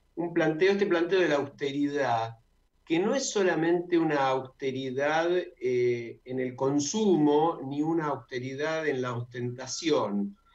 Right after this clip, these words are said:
que es un mínimo respeto por aquel, como vos decís bien, que en situación de pandemia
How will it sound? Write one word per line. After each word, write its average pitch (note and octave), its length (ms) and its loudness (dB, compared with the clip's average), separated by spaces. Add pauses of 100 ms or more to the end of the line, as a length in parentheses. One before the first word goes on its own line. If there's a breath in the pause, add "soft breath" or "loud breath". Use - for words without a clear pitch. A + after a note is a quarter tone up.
(420 soft breath)
que G3+ 240 6
es - 180 -4
un E3 520 4
mínimo G3+ 580 2
respeto D#3+ 840 0
por B2 180 -2
aquel, E3 460 0
como A#2 320 -2
vos D3 200 0
decís C#3 320 -4
bien, B2+ 460 -2
que A#2 340 -6
en A2+ 240 -8
situación A#2+ 460 -10
de D#3 120 -4
pandemia B2+ 800 -2